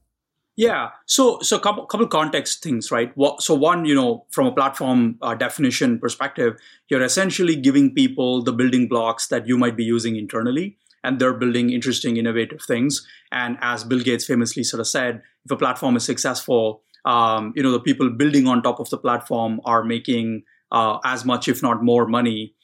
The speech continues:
um, off of the platform than you are," right? So you're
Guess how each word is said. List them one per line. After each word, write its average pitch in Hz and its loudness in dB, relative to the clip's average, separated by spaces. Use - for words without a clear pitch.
um, 110 0
off 120 0
of 117 -8
the - -6
platform 117 -2
than 110 -2
you 113 2
are," - -8
right? 107 -4
So 123 4
you're 123 4